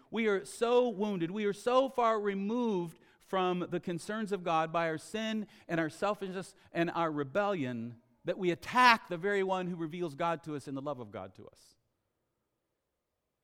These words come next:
And these things must also happen because this is the way God will accomplish his purposes in Jesus. The way of Jesus is the way of the cross, and down is the new up.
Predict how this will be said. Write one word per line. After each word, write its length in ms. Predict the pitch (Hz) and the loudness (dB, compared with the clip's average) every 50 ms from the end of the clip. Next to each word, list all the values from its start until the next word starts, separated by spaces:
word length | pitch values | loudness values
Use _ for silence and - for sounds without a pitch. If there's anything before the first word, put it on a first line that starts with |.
| _ _ | _ _
And 120 | - 127 131 | -12 -6 -4
these 200 | 180 196 180 - | -2 -2 -2 -4
things 300 | - 165 156 147 127 139 | -2 -2 -2 -2 -2 -4
must 240 | 160 156 147 - - 151 | -6 -6 -6 -6 -6 -6
also 320 | 175 208 190 - 160 127 | -4 -4 -4 -4 -6 -6
happen 360 | 107 113 104 95 - - 104 | -6 -6 -8 -10 -10 -12 -14
because 380 | 107 120 113 - 135 123 107 98 104 | -12 -12 -10 -10 -10 -10 -10 -10 -6
this 240 | 123 180 190 - - | -4 -4 -4 -4 -8
is 140 | 190 156 135 | -14 -12 -10
the 80 | 151 143 | -8 -6
way 200 | 143 139 135 135 | -4 -4 -4 -4
God 300 | 127 131 131 131 127 123 | -4 -6 -6 -6 -6 -8
will 100 | 123 117 | -8 -10
accomplish 480 | 104 - - 127 120 110 117 107 - | -10 -10 -10 -10 -10 -10 -12 -14 -14
his 140 | - 110 101 | -14 -16 -16
purposes 520 | _ - 113 101 - 104 95 - 107 87 101 | _ -14 -14 -14 -14 -16 -18 -16 -16 -16 -16
in 100 | 101 98 | -16 -12
Jesus. 500 | 117 131 123 - 98 92 - - - _ _ _ _ _ _ _ _ _ _ _ _ _ _ _ _ _ _ _ _ _ _ _ - | -12 -12 -12 -12 -14 -18 -20 -20 -20 _ _ _ _ _ _ _ _ _ _ _ _ _ _ _ _ _ _ _ _ _ _ _ -14
The 80 | 123 131 | -12 -8
way 540 | 131 147 160 160 156 139 120 113 110 101 - _ _ _ _ _ _ _ _ | -6 -4 -4 -2 -2 -2 -4 -6 -8 -12 -16 _ _ _ _ _ _ _ _
of 140 | - 127 113 | -10 -10 -8
Jesus 360 | 117 139 135 117 120 113 - - | -6 -6 -6 -6 -8 -10 -12 -12
is 120 | 131 101 | -12 -12
the 80 | 110 120 | -10 -8
way 160 | 117 127 123 | -4 -4 -4
of 60 | 113 | -4
the 80 | 101 - | -6 -8
cross, 420 | - 143 127 110 107 98 - - - | -6 -4 -4 -4 -4 -6 -10 -14 -14
and 220 | 123 113 117 113 - 123 | -12 -10 -10 -12 -12 -10
down 440 | 110 131 139 131 127 123 110 104 101 - _ _ | -8 -6 -6 -6 -8 -10 -12 -14 -16 -18 _ _
is 160 | - 127 117 101 | -14 -14 -14 -12
the 80 | 107 | -12
new 180 | 104 110 110 - 113 | -12 -12 -12 -10 -12
up. 260 | 104 - - _ | -12 -12 -14 _